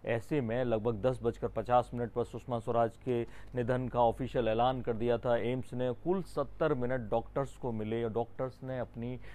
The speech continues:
पूरी जान लगा दी सुषमा जी को बचाने में, लेकिन ऐसा नहीं कर पाए। तो उनमें से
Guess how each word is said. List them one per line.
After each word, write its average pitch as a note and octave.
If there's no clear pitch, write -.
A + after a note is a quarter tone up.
पूरी B2+
जान B2
लगा A#2+
दी B2
सुषमा B2
जी A#2
को A#2+
बचाने A#2
में, C3
लेकिन A#2+
ऐसा A#2
नहीं A2+
कर A2+
पाए। A#2+
तो A#2+
उनमें B2+
से B2+